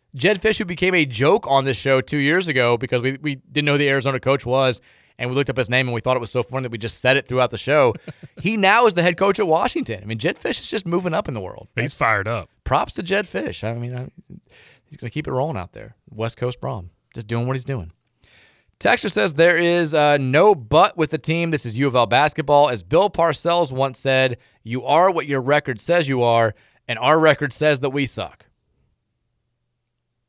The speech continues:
Speaker 1: I, I lean more towards that than,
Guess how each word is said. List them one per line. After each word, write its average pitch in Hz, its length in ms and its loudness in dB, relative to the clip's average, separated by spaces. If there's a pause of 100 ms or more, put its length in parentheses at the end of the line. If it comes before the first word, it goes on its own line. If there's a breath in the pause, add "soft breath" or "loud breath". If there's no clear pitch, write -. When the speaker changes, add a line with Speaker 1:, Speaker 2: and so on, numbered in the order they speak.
(120)
Speaker 1:
I, 156 240 -2
I 151 300 4 (200)
lean 156 380 -2
more 131 240 0
towards 120 360 -4
that 104 380 -2
than, 104 400 -4